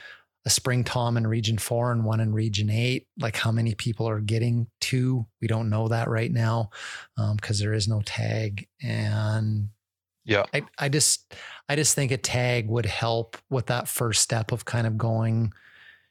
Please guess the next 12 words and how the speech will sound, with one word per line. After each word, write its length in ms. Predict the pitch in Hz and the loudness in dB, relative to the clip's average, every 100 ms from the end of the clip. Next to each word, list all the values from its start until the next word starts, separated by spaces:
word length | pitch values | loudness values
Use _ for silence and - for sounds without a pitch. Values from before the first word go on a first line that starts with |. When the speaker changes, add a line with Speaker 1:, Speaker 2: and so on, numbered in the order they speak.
| _ - | _ -4
Speaker 1:
is, 420 | 123 107 - - _ | 0 2 2 0 _
is 260 | 127 110 107 | -2 0 2
this, 460 | 113 107 - - - _ _ _ _ _ | 0 2 4 2 0 _ _ _ _ _
you 160 | 131 117 | -2 0
know, 240 | 110 107 - | 2 0 0
a 80 | |
sustainable 680 | 127 - 120 - 117 117 113 | 2 2 2 2 0 0 -2
hunt, 360 | 104 - 107 - _ _ _ _ _ _ _ _ | -2 -2 -4 -4 _ _ _ _ _ _ _ _
you 80 | 113 | -4
know, 140 | 107 | -2
given, 340 | 107 110 107 107 | 0 0 0 -2
given, 560 | - 107 110 107 104 | -2 -2 0 0 -2